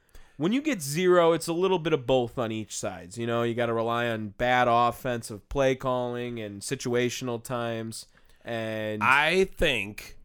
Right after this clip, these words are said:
Speaker 2: Aaron Glenn is going to be looking for a job after this season.
Speaker 1: Yeah,
Speaker 2: man.
Speaker 1: I don't see him being there after.
Speaker 2: This is, this is so problematic for that team because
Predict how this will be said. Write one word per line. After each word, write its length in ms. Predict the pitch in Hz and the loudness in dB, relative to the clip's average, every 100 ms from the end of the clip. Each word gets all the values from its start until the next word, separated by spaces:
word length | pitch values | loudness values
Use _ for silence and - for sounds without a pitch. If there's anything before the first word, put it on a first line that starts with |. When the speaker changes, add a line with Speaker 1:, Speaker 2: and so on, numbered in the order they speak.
| - _ - - - | -20 _ -20 -20 -14
Speaker 2:
Aaron 460 | - 120 123 127 131 | -6 -2 0 -2 -4
Glenn 500 | 113 113 107 90 87 | -4 -4 -2 -4 -8
is 300 | 80 95 98 | -12 -12 -10
going 280 | 92 104 101 | -8 -6 -6
to 60 | 92 | -8
be 100 | 92 | -8
looking 380 | 90 95 107 | -8 -8 -10
for 160 | 95 98 | -10 -8
a 60 | 87 | -10
job 500 | 87 87 80 82 76 | -10 -10 -8 -8 -10
after 300 | 73 - - | -14 -16 -16
this 220 | 82 76 | -12 -10
season. 400 | - 82 71 87 | -10 -10 -16 -4
Speaker 1:
Yeah, 240 | 147 147 | 0 2
Speaker 2:
man. 120 | 143 135 | 2 2
Speaker 1:
I 20 | |
don't 220 | 156 151 | 2 2
see 260 | - 147 131 | 0 0 0
him 240 | 135 123 | 0 -2
being 320 | 120 117 110 | -2 -2 -4
there 320 | 110 107 104 104 | -4 -4 -4 -4
after. 640 | 104 104 - 107 101 104 _ | -6 -8 -8 -8 -8 -10 _
Speaker 2:
This 400 | 123 120 156 156 | -12 -4 -2 2
is, 420 | 190 180 156 110 113 - _ | 6 6 4 0 -6 -10 _
this 360 | - 117 135 - | -10 -6 -4 0
is 180 | 117 117 | 0 0
so 720 | - - 127 127 123 127 127 | -2 -2 0 0 0 -2 -4
problematic 840 | - - 113 113 107 98 98 98 95 | -8 -2 -2 -2 -4 -2 -2 -4 -8
for 120 | 120 | -8
that 220 | 107 98 | -6 -6
team 380 | - 135 113 90 - - | -6 -6 -6 -8 -16 -12
because 480 | - 139 139 123 104 | -8 0 2 2 -2